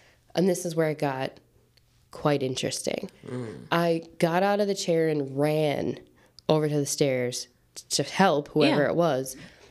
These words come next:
Speaker 1: at the same time that my dad came running down the attic stairs, yelling, like, "What happened? What happened? Are you okay?" And I was like, "Are you okay?" And
Speaker 2: He
Speaker 1: he
Speaker 2: heard
Speaker 1: saw
Speaker 2: it
Speaker 1: me
Speaker 2: too.
Speaker 1: at the bottom of the stairs, and he thought I had fallen. And I was like, "No, are you okay?"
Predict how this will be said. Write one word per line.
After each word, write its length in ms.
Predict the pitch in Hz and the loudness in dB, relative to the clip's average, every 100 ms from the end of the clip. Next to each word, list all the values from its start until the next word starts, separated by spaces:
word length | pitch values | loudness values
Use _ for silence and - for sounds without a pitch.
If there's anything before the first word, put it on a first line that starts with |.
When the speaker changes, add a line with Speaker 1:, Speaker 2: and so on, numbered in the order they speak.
| _ | _
Speaker 1:
at 140 | - - | -4 -2
the 100 | 147 | -4
same 400 | - 165 165 160 | 2 2 2 0
time 640 | - 175 170 147 139 139 - | 0 0 2 2 0 -2 -2
that 140 | 151 139 | -2 0
my 200 | 143 135 | -2 -2
dad 580 | 139 175 202 143 135 143 | 2 2 2 0 -4 -6
came 380 | - 143 139 139 | -2 0 0 -2
running 460 | 143 156 175 165 | 2 4 4 2
down 240 | 151 139 135 | 0 -2 0
the 120 | 131 | 0
attic 280 | 131 131 - | 0 -2 -2
stairs, 560 | - 131 127 131 131 - - - _ _ - 170 | -2 0 0 0 -4 -10 -20 -20 _ _ -10 0
yelling, 340 | 156 151 151 | 2 2 2
like, 180 | 147 139 - - | 0 -2 -8 2
"What 160 | 196 | 2
happened? 400 | 226 247 247 208 | 4 2 2 2
What 100 | 220 | 4
happened? 300 | 226 226 220 202 | 2 2 2 2
Are 40 | |
you 180 | 214 226 | 4 2
okay?" 340 | 214 202 214 | 2 2 2
And 80 | 220 | 2
I 60 | 185 | 0
was 140 | 180 | 0
like, 120 | 180 - | -2 0
"Are 100 | 175 | 0
you 260 | 170 214 277 | 4 4 4
okay?" 420 | 320 320 359 381 381 - _ _ _ | 2 2 2 0 -4 -20 _ _ _
And 100 | - | 2
Speaker 2:
He 80 | 180 | 4
Speaker 1:
he 40 | - | 4
Speaker 2:
heard 100 | - | 4
Speaker 1:
saw 140 | 220 208 | 4 6
Speaker 2:
it 60 | |
Speaker 1:
me 220 | 208 247 | 4 6
Speaker 2:
too. 60 | 262 | 4
Speaker 1:
at 100 | - | 2
the 80 | 175 | 2
bottom 300 | 170 170 170 | 2 2 2
of 60 | |
the 60 | 151 | 0
stairs, 340 | - 196 180 | 2 2 4
and 60 | 175 | 2
he 40 | 160 | 0
thought 240 | 175 139 | 2 2
I 140 | 143 156 | 2 2
had 160 | 151 | 0
fallen. 500 | - 151 160 190 139 | 0 2 4 4 2
And 140 | 143 160 | -2 -2
I 60 | |
was 120 | 151 | 0
like, 160 | 156 147 | 0 2
"No, 220 | 190 320 | 2 4
are 100 | 170 | 2
you 200 | 156 214 339 | 2 2 2
okay?" 360 | 330 349 381 | 2 0 0